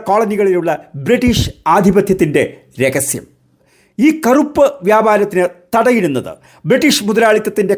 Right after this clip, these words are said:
കൂമ്പടപ്പിക്കുമെന്ന് ഇന്ത്യൻ ദേശീയത തിരിച്ചറിയാൻ തുടങ്ങിയിരുന്നു. ഇരുപതാം നൂറ്റാണ്ടിൻ്റെ പ്രഥമ പകുതിയിലെ ഇന്ത്യൻ ദേശീയ വിചാരം ബ്രിട്ടീഷ് ഓപ്പിയം ട്രേഡ്, ബ്രിട്ടീഷ് കമ്പനികളുടെ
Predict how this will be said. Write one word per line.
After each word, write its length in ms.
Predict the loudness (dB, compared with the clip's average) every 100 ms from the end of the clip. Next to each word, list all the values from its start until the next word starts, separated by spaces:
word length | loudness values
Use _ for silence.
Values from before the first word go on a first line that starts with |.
| -2
കൂമ്പടപ്പിക്കുമെന്ന് 880 | 0 2 2 0 0 -2 -2 -2 -2 -4 -10 _ -6
ഇന്ത്യൻ 380 | -2 0 0 -2 -6 0 2
ദേശീയത 460 | 2 2 2 2 0 -4 _ 0
തിരിച്ചറിയാൻ 500 | 2 4 2 2 2
തുടങ്ങിയിരുന്നു. 500 | 0 -2 -6 -12 -18 _ _ _ 0
ഇരുപതാം 400 | 2 4 2 2
നൂറ്റാണ്ടിൻ്റെ 460 | 0 0 0 0 -2
പ്രഥമ 340 | -2 0 2 2
പകുതിയിലെ 580 | 0 0 0 0 2 0 -2 -6 -2
ഇന്ത്യൻ 360 | -2 0 -2 -2 0
ദേശീയ 400 | 2 2 0 2
വിചാരം 400 | 2 2 0 -2 -14 _ _ _ _ _
ബ്രിട്ടീഷ് 480 | -2 0 2 2 0 -2
ഓപ്പിയം 300 | 0 2 0
ട്രേഡ്, 320 | 0 -4 -6 -12 -20 _
ബ്രിട്ടീഷ് 360 | -2 2 0 0
കമ്പനികളുടെ 540 | 0 0 2 2 2